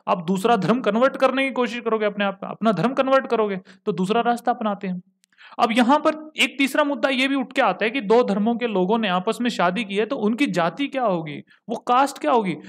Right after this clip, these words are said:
इसका निर्धारण ही नहीं हो पाता। और भारत में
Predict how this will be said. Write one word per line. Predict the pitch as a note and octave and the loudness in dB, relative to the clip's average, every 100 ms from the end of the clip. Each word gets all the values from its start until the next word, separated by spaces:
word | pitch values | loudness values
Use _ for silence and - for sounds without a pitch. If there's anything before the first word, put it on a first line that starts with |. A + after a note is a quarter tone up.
| - B3 | -10 -8
इसका | - E4 | -2 2
निर्धारण | C#4 A#3+ E3+ F3 A#3 D4 | 4 4 4 4 2 0
ही | |
नहीं | C#4+ F#3+ C4 | 0 2 2
हो | A#3+ | 2
पाता। | D#3+ C#3+ C#3 A#2+ _ _ - - | 0 -4 -6 -14 _ _ -20 2
और | C4+ C#4 | 2 4
भारत | D#3+ F3 A3 D4 | 0 2 4 4
में | B3+ D#3 G#2+ | 2 -2 -2